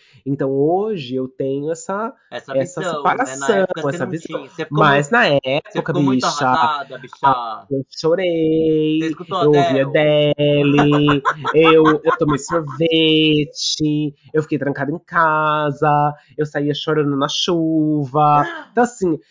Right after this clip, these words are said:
Speaker 1: a, ela fala aqui, sete anos depois, suando como se fosse super madura. "Não, porque eu entendo que foi melhor pra gente, era uma fase que a gente tava vivendo."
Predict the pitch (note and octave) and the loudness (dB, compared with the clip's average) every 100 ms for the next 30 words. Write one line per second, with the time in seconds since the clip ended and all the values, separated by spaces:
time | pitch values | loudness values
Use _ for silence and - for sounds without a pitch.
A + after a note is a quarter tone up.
0 | - D#3+ - F3 A3+ A#3 - F#3 E3 D#3+ | -6 -4 0 0 2 0 0 4 4 2
1 | - G3+ G3+ D3+ C3 F3+ F3+ - E3 D3 | -2 -4 0 -2 0 -2 0 2 2 2
2 | C#3 - F3+ F#3 D3 C3 B2+ - _ _ | -4 -2 2 4 4 2 -4 -16 _ _
3 | - - F3 E3+ F#3 F#3 E3+ E3 D3 F3+ | -12 -2 2 6 4 2 -2 -4 -6 -8
4 | E3 - - - - D#3+ D#3 F3 F3 F#3 | -8 -10 -12 -8 -2 0 0 -4 -8 -8
5 | D#3+ D3+ C#3+ C#3+ C#3 D3+ D3 C#3+ D3 C#3+ | -6 -6 -4 -4 -2 -2 -2 -4 -4 -4
6 | C3 C3 C3+ C#3+ C#3+ C#3 C3 C#3 C3+ C#3 | -6 -10 -10 -10 -8 -10 -10 -8 -6 -6
7 | B2+ C3 C#3+ B2+ B2+ C3+ B2+ B2+ B2+ B2 | -6 -8 -12 -12 -8 -6 -6 -6 -8 -8
8 | B2 A#2 - A#2+ A#2+ B2+ B2+ C3 C3 B2+ | -8 -10 -12 -12 -10 -8 -4 -6 -6 -8
9 | A#2+ - A#2+ - B2+ B2 A#2+ A#2+ C3+ B2 | -8 -16 -20 -16 -14 -14 -16 -12 -8 -8
10 | B2+ B2+ B2 A#2+ | -8 -10 -10 -12